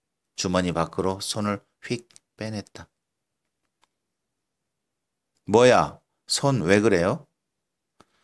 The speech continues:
설린의 말에 홍주가 손을 내려다보았다. 손바닥에서 피가 배어나오고 있었다. 피는 멈추지 않고 계속 흐르다 바닥으로 뚝뚝 떨어지기까지 했다.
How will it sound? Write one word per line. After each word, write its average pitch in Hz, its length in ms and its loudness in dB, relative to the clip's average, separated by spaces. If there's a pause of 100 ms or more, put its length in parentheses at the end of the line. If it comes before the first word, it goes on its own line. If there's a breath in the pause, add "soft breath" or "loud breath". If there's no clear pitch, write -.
(260 soft breath)
설린의 139 480 2
말에 73 460 -2
홍주가 107 360 2
손을 120 340 0
내려다보았다. 92 840 -2 (880)
손바닥에서 92 800 0
피가 110 560 -2
배어나오고 85 520 -6
있었다. - 520 -12 (1300 loud breath)
피는 131 280 2
멈추지 104 420 2
않고 92 340 -2
계속 - 380 -4
흐르다 82 480 -4
바닥으로 87 480 0
뚝뚝 113 540 -6
떨어지기까지 92 760 -4
했다. - 400 -12